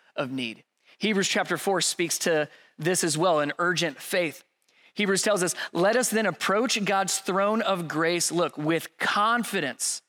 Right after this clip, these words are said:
Why? "So that we may receive mercy and find grace to help us in our time of need." We quickly go to Jesus when we need him. So let me ask you, do you have urgent faith right now?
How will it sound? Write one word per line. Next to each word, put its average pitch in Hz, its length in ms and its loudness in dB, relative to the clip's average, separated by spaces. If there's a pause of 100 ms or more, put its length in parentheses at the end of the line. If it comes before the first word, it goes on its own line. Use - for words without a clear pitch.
(160)
Why? 151 340 2 (440)
"So - 180 2
that 190 160 2
we 202 120 4
may 202 140 4
receive 247 680 2
mercy 156 500 0
and 160 160 -4
find 165 400 0
grace 220 400 0
to 185 280 0
help 294 520 2
us 165 420 0 (420)
in 262 460 0
our 196 200 0
time 202 520 0 (280)
of 151 360 0
need." 139 480 -4 (800)
We 208 220 2
quickly 269 720 0
go 208 240 2
to 175 180 -2
Jesus 151 680 0 (380)
when 196 320 0
we 180 160 2
need 160 240 0
him. 139 400 -6 (220)
So - 160 -4
let - 100 0
me 156 80 -4
ask 214 300 -2
you, 113 160 -6 (760)
do 185 80 0
you 175 60 4
have 170 160 -2
urgent 165 380 -2
faith 170 280 -2
right 127 160 -4
now? 113 200 -8